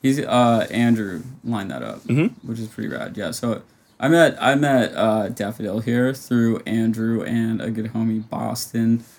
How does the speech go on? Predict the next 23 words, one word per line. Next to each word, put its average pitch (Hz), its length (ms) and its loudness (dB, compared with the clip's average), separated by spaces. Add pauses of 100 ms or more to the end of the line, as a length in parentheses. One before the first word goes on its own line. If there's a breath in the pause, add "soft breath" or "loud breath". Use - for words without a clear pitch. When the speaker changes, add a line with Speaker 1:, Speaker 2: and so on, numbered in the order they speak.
(140 soft breath)
Speaker 1:
They 151 140 0
make 127 260 2
these 110 240 -2
rugs, 113 440 -4 (200)
these 117 240 0
guys. 113 460 -4
Speaker 2:
Dude, - 160 -6
those 117 200 -2
look 151 140 -2
really 113 480 6 (140)
expensive. 107 720 0 (400)
Speaker 1:
Yeah, 143 260 8
they're, 139 300 6
well, 170 240 4
they're 180 220 2
six - 380 -2
million 143 280 6
dollars, 113 380 2
so, 120 140 -4 (340)
you 139 80 8
Speaker 2:
Oh, 135 120 10
Speaker 1:
know, 107 40 8
Speaker 2:
yeah, 110 280 8